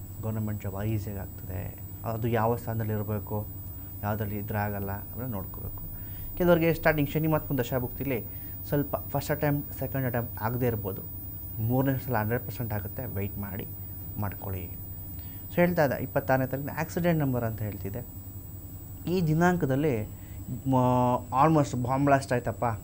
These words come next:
ಓಕೆ, ಶೂಟೌಟ್ ಆಯಿತು, ಮುಂಬೈ ಅಟ್ಯಾಕ್ ಆಯಿತು. ಈಗ ಒಂದು ಲೆವೆನ್ ಬಾರ್ ಟ್ವೆಂಟಿ ಸಿಕ್ಸ್ ಅಂತ ಮೂವಿನೂ ಮಾಡಿಬಿಟ್ರು. ನವೆಂಬರ್ ಟ್ವೆಂಟಿ ಸಿಕ್ಸಲ್ಲಿ ಆಗಿದೆ, ಮುಂಬೈ ಅಟ್ಯಾಕ್ ಆಯಿತು. So ಟ್ವೆಂಟಿ ಸಿಕ್ಸಲ್ಲಿ ಬಾಂಬ್,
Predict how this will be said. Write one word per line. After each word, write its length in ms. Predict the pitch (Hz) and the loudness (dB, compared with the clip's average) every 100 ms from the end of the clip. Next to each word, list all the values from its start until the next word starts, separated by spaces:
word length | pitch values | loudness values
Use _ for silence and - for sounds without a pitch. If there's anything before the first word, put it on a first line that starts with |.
| - - - - - - | -10 -12 -12 -10 -10 -6
ಓಕೆ, 220 | 113 110 | -4 -2
ಶೂಟೌಟ್ 420 | 98 139 131 123 117 | 0 2 4 4 4
ಆಯಿತು, 360 | 107 - 110 - - | 0 -2 -6 -6 -2
ಮುಂಬೈ 320 | 123 123 127 | 2 6 6
ಅಟ್ಯಾಕ್ 260 | 117 117 110 | 6 4 -2
ಆಯಿತು. 520 | 104 - 110 - - - - - 113 | -4 -4 -6 -6 -12 -12 -12 -10 -8
ಈಗ 120 | 110 | -4
ಒಂದು 160 | 117 113 | 0 4
ಲೆವೆನ್ 360 | 113 123 120 | 4 4 4
ಬಾರ್ 380 | 117 117 113 104 | 4 4 2 0
ಟ್ವೆಂಟಿ 200 | 113 117 | -2 -2
ಸಿಕ್ಸ್ 180 | 113 113 | -2 -4
ಅಂತ 120 | 110 | -4
ಮೂವಿನೂ 320 | 107 113 117 | -2 0 0
ಮಾಡಿಬಿಟ್ರು. 400 | 107 101 101 98 | 0 0 -2 -4
ನವೆಂಬರ್ 360 | 104 110 120 113 | -2 0 2 0
ಟ್ವೆಂಟಿ 200 | 113 110 | -2 -4
ಸಿಕ್ಸಲ್ಲಿ 320 | 104 - 104 | -6 -4 -4
ಆಗಿದೆ, 200 | 98 98 | -2 -4
ಮುಂಬೈ 320 | 104 107 113 | -4 -2 0
ಅಟ್ಯಾಕ್ 280 | 107 104 - | 0 -4 -6
ಆಯಿತು. 300 | 92 85 98 - - - - - - - | -8 -6 -8 -8 -10 -10 -10 -10 -8 -6
So 80 | 113 | 0
ಟ್ವೆಂಟಿ 220 | 117 123 | 2 2
ಸಿಕ್ಸಲ್ಲಿ 420 | 120 - 117 107 | -2 -2 -2 0
ಬಾಂಬ್, 180 | 110 | 0